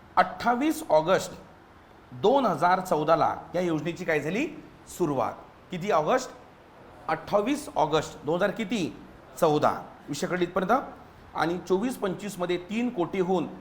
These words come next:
अधिक खाते उघडण्याचे काय लक्ष होते या वर्षाचे. आणि या योजनेला किती वर्ष झाले?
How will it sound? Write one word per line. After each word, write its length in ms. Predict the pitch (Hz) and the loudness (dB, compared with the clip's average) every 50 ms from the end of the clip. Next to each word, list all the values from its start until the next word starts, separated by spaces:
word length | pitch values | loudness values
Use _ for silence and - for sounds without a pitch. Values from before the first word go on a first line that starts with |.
| - - - | -12 -2 -2
अधिक 280 | 151 156 196 240 - | 0 0 0 -4 -4
खाते 340 | - 160 147 - 175 156 - - | -4 -6 -4 -2 -4 -4 -4 -4
उघडण्याचे 460 | 147 143 165 160 156 151 151 - 156 | -2 0 0 0 0 -4 -4 -6 -4
काय 220 | - 175 214 294 311 - - - - - - | -2 0 0 0 -2 -6 -12 -18 -18 -8 0
लक्ष 260 | 151 180 180 - - | 0 0 0 2 0
होते 200 | 214 165 - 139 147 | 0 0 0 -2 -2
या 120 | 170 180 175 | 0 0 0
वर्षाचे. 500 | 147 139 - - 147 127 - 113 104 87 - - - - - - - - - - | 0 -2 -2 -4 -6 -6 -6 -8 -12 -12 -14 -18 -20 -20 -20 -20 -20 -20 -12 -6
आणि 180 | - 151 160 165 | -4 0 2 2
या 80 | 170 | 2
योजनेला 520 | 170 160 156 160 151 143 175 185 165 135 104 - - - - - - | 2 2 2 0 0 0 0 2 2 2 2 0 -6 -12 -16 -12 -12
किती 160 | 180 - 190 | -10 -2 2
वर्ष 220 | 175 175 175 - 180 | 2 2 2 2 0
झाले? 240 | 165 151 196 269 | 0 2 2 0